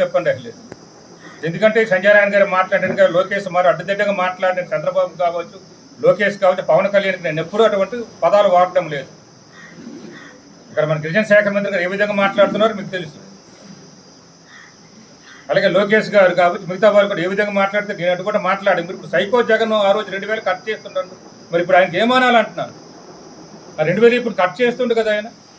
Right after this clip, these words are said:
ఇప్పుడు పదిహేను వేలు ఇవ్వడం లేదు కదా, పదమూడు వేలే కదా ఇస్తున్నారు. ఇస్తుంటే పదమూడు వేలే, పదిహేను వేలు కాదు. మాట తప్పేరే లేదా? ఆ రోజు అంత గట్టిగా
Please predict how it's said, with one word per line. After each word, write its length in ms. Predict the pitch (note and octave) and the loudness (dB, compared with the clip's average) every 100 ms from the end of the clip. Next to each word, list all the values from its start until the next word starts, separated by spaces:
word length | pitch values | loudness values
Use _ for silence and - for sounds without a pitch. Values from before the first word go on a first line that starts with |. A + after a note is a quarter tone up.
| - - - - | -20 -20 -20 -12
ఇప్పుడు 200 | D#3+ D#3+ | -8 -2
పదిహేను 320 | D3+ F#3 A#3+ A#3+ | 0 2 2 4
వేలు 140 | A#3+ | 2
ఇవ్వడం 220 | A3+ A#3 A3+ | 2 0 2
లేదు 160 | A3 A3 | 2 2
కదా, 140 | A3 B3+ - | -2 -4 -2
పదమూడు 280 | E3+ A3+ B3+ | 0 2 4
వేలే 160 | A#3+ A#3 | 4 4
కదా 120 | A3 F3+ | 2 -2
ఇస్తున్నారు. 360 | - D#3+ A#2 - - - - - - - - - - - - - - - | -10 -6 -6 -8 -20 -20 -20 -20 -20 -20 -20 -20 -20 -20 -20 -20 -20 -20
ఇస్తుంటే 260 | C#3 A#3 C4+ G#3+ | -4 2 4 4
పదమూడు 320 | G#3 B3+ C4+ | 4 4 4
వేలే, 220 | B3 A3+ D3+ - E3 | 4 4 0 -4 -6
పదిహేను 280 | G#3 A#3+ A#3+ | 0 2 6
వేలు 160 | A3+ A3+ | 4 4
కాదు. 200 | F#3+ G3 D#3 - - - - - - - - C#3+ | 2 2 -4 -20 -20 -20 -20 -20 -20 -20 -10 0
మాట 140 | F#3 G3 | 0 2
తప్పేరే 340 | A#3 A#3+ A#3 A3+ | 0 4 4 4
లేదా? 220 | A3 G3+ G#3+ - - - - - - - - | 2 0 -4 -6 -20 -20 -20 -20 -20 -20 -2
ఆ 80 | - A3 | 2 4
రోజు 140 | G#3 | 4
అంత 140 | G#3+ A3 F#3+ | 2 2 2
గట్టిగా 240 | G3 B3+ | 2 2